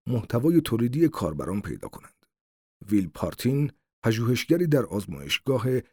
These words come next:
اقدام برای اخبار ساختگی مؤسسه داده و جامعه می‌گوید، شبکه‌های اجتماعی صوتی با همان پرسش‌های مهم پیش روی شبکه‌های مبتنی بر متن یا عکس روبرو می‌شوند. اینکه چطور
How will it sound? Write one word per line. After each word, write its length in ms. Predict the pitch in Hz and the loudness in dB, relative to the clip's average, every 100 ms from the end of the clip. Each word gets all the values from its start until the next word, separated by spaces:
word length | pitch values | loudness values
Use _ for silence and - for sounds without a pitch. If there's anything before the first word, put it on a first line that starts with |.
| _ 107 | _ -4
اقدام 400 | 107 110 117 104 | -2 0 0 0
برای 280 | 95 104 | 0 -2
اخبار 360 | 95 - 92 85 | -2 -6 -8 -8
ساختگی 600 | - 92 - - 101 156 | -4 -4 -6 -8 0 2
مؤسسه 600 | 131 85 78 - - 110 | 2 -2 -6 -6 -2 -2
داده 380 | 107 90 78 135 | -2 -4 -4 -2
و 140 | 147 | 0
جامعه 400 | 107 87 69 73 | -2 -6 -6 -6
می‌گوید، 600 | 90 78 - 90 123 - - _ _ | -6 -6 -6 0 0 0 -6 _ _
شبکه‌های 560 | - 117 117 127 165 180 | -2 0 2 2 4 4
اجتماعی 560 | 120 - 127 98 104 110 | 2 0 -2 -2 -2 -2
صوتی 380 | - 80 - | -4 -4 -2
با 180 | 135 120 | 0 0
همان 300 | 101 160 165 | 0 0 0
پرسش‌های 640 | - 110 - 101 - 123 117 | 0 -2 -2 -6 -4 -2 -2
مهم 520 | 107 101 160 165 160 - _ _ | -2 -2 0 2 2 -2 _ _
پیش 240 | 127 117 135 | -4 0 0
روی 280 | 135 180 165 | 2 2 2
شبکه‌های 600 | - 95 98 104 117 131 | 2 2 0 0 0 0
مبتنی 440 | 113 101 - 98 | -2 -2 -2 -2
بر 180 | 98 85 | -2 -4
متن 440 | 85 120 135 135 - _ - | -4 -4 -4 -6 -10 _ -2
یا 180 | 120 - | 0 0
عکس 380 | 123 123 - | 0 -2 -2
روبرو 280 | 85 80 73 | -4 -4 -6
می‌شوند. 540 | 69 - - - - _ _ _ _ | -6 -6 -8 -12 -20 _ _ _ _
اینکه 260 | 127 - 120 | -6 -2 0
چطور 460 | - 110 151 160 | 0 2 4 4